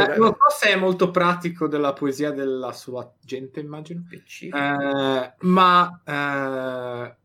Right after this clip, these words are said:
Speaker 2: nove decimi della poesia degli elfi sulla natura.
Speaker 1: Vai, ma Fremon, scusa, digli per chi è a questo punto,
Speaker 2: <laughs>
Speaker 1: fai prima,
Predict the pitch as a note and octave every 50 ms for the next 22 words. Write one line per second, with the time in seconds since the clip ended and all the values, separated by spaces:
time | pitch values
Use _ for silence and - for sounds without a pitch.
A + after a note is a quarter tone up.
0 | _ _ _ - E3 D#3+ D#3 D#3+ F3+ F#3 F3 E3+ E3+ D#3+ E3+ F3+ F#3 F#3 - -
1 | - C#3 C3 B2+ B2+ B2 B2 A#2+ - C3+ B2 A#2+ B2 B2 B2 A#2+ A#2 A#2 B2+ A#2+
2 | A2+ - - A2 - - A2 G#2+ G#2+ G#2+ G#2+ - - A#2 A2+ A#2 - - C3+ D3
3 | D3+ C3 B2 C3 - - - D#3+ D#3+ E3 D#3 C3 A#2+ A#2+ A2+ A#2 A#2 - - -
4 | C3 C3 A#2+ A2+ G#2+ A2 C3 D3+ D#3 C#3+ A#2+ A#2 A2 - A#2+ G#2+ G#2+ - - A3+
5 | A3 - C#3+ D3+ D3 B2+ G#3+ D3 C3+ C3 - C3+ B2+ - - C3 B2 - D#3+ -
6 | - C3+ A#2 - C#3+ D3+ D3 D3 D3 C3 C#3+ F3 F3+ D#3+ A#2+